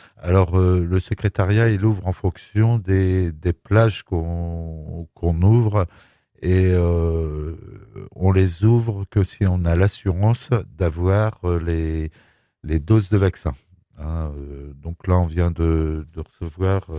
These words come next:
la, la notification de la dotation pour, euh, début mai. Donc, euh, le secrétariat va être, euh, ouvert, euh, bah, aujourd'hui de quatorze heures à dix-sept heures, lundi et mardi, euh, prochain de quatorze heures à dix-sept heures,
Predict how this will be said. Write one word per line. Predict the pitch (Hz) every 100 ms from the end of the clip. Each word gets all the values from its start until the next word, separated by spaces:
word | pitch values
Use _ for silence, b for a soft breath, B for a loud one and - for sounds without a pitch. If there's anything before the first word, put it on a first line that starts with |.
| 76
la, | 78 76 71 - _ -
la | 90
notification | 98 - 101 - 101 - 117
de | 95
la | 90
dotation | 95 90 92 - 110
pour, | 95 85 80 82
euh, |
début | 76 87 78 78
mai. | 90 120 b b b b b b
Donc, | - 92 87 92
euh, | 87
le | 87
secrétariat | 82 - - - 85 92 95 95
va | 82
être, | 82 - -
euh, | 80 78 78
ouvert, | 78 78 82 90 90 -
euh, | 73
bah, | 78
aujourd'hui | 78 78 90 82 92
de | -
quatorze | 85 - 78
heures | 82 82
à |
dix-sept | 73 85 - -
heures, | 90 98 98 82
lundi | 90 85 78 90 101 104
et | - 82
mardi, | 85 76 78 85 87 85
euh, | 78 78
prochain | - 82 - 90 95
de | 90 80
quatorze | - 85 80 73 85
heures | 90
à | 76
dix-sept | 80 - - -
heures, | 78 92